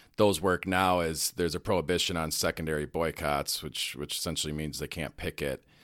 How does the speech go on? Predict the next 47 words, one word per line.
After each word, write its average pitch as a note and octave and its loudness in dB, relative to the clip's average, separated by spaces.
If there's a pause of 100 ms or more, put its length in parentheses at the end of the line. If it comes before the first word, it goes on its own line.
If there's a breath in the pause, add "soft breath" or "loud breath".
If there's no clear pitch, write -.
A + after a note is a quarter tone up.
(180 soft breath)
um, D2+ -4
anyone D#2 -2
other D2+ -2
than C#2+ -6 (380)
who E2 -6
could E2 -4
employ D2+ -4
their, C#2+ -6 (120)
their D2 -6
tradespeople. C#2+ -4
So - -6
if C2+ -8
that F#2 4
goes D#2+ 0
away, D#2 -2
then, C#2+ -4 (540 soft breath)
um, C2+ -6 (500 soft breath)
yeah, D#2+ 0
buckle C#2+ -2
up, C#2+ 0
I C#2+ 0
guess, C2 -4
as, - -6
as - -8
far C2 -4
as - -6 (380)
job B1+ -6
site - -4
picketing C2+ -6
and, A#1+ -8 (120)
and B1 -10
those B1+ -6
sorts B1 -8
of A#1 -10
things B1 -10
are A1+ -8
concerned, G#1+ -8 (100)
uh, D2 -6
amongst A2+ 8
other E2 2
things D2+ -4
that D2+ -2
are C2+ -2
in C2+ -4
the B1+ -10
pro A#1+ -4
Act. - -10